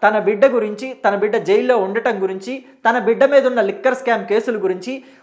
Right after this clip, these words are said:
ఒక్కసారి కూడా, ఒక్కటంటే ఒక్కసారి కూడా, ఎంపీ ఎలక్షన్స్ కూడా వచ్చాయి ఆ టైంలోనే, రెండు వేల ఇరవై నాలుగులో.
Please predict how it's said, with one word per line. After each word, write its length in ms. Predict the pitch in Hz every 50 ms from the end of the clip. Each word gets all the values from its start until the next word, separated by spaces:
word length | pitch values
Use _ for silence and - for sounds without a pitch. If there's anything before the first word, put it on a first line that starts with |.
| -
ఒక్కసారి 600 | 180 240 - - - 370 359 370 - 294 254 226 220
కూడా, 200 | 190 180 160 143
ఒక్కటంటే 680 | - 180 - - - _ _ 381 381 349 320 311 294
ఒక్కసారి 540 | 285 254 240 233 - 311 302 311 294 254 233
కూడా, 280 | 202 185 175 156 - - - - - -
ఎంపీ 240 | 175 214 277 - 320
ఎలక్షన్స్ 460 | 320 311 311 311 311 - 302 302 -
కూడా 200 | - 294 285 254
వచ్చాయి 280 | 233 240 - 254 226 208
ఆ 80 | 214
టైంలోనే, 520 | - - 262 247 240 233 240 226 208 180 - 143
రెండు 240 | 175 196 214 247
వేల 140 | 247 240 226
ఇరవై 280 | 202 185 196 220 233 220
నాలుగులో. 440 | 170 165 175 202 208 185 165 131